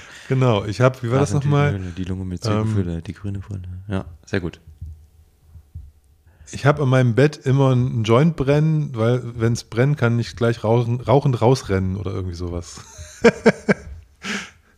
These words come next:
Speaker 1: Irgendwie, ich weiß nicht mehr genau. Ich hab den Text nicht mehr parat. Äh, ist schon, ja, mit Sicherheit zwanzig, fünfundzwanzig Jahre her. Ich weiß gar nicht, von wann das Zeug
Speaker 2: Ja.
Speaker 1: ist.
Speaker 2: Ja.
Speaker 1: Aber sehr lustig.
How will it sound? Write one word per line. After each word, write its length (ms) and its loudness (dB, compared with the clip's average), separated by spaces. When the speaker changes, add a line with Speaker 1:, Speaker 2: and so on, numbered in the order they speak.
Speaker 1:
Irgendwie, 220 0
ich 100 -4
weiß 140 0
nicht 80 -2
mehr 80 -2
genau. 220 0
Ich 80 2
hab 80 2
den 100 2
Text 200 0
nicht 60 -6
mehr 80 0
parat. 340 -2
Äh, 200 0
ist 160 -2
schon, 240 2
ja, 320 4
mit 260 6
Sicherheit 360 4
zwanzig, 360 -2
fünfundzwanzig 480 -4
Jahre 160 2
her. 140 0
Ich 120 -4
weiß 120 -10
gar 80 -2
nicht, 80 -8
von 120 -4
wann 120 -4
das 140 -8
Zeug 160 -4
Speaker 2:
Ja. 80 -2
Speaker 1:
ist. 240 -8
Speaker 2:
Ja. 200 0
Speaker 1:
Aber 380 0
sehr 180 -2
lustig. 460 -4